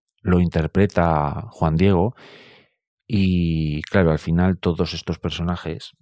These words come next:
pues, eh, se, se, se funden en un, en una historia que,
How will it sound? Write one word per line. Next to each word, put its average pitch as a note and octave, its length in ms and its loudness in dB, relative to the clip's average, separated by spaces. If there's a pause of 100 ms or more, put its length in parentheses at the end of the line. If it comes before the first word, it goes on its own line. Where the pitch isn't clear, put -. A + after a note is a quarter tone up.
(180)
pues, D#2 280 -4
eh, C#2+ 380 -4 (1160)
se, D#2 220 -2
se, D2 180 -2 (220)
se - 140 -6
funden G#2 500 2
en D#2+ 160 2
un, D#2 120 0
en D2+ 140 -2
una E2 140 2
historia F2+ 500 -2 (720)
que, D#2 800 0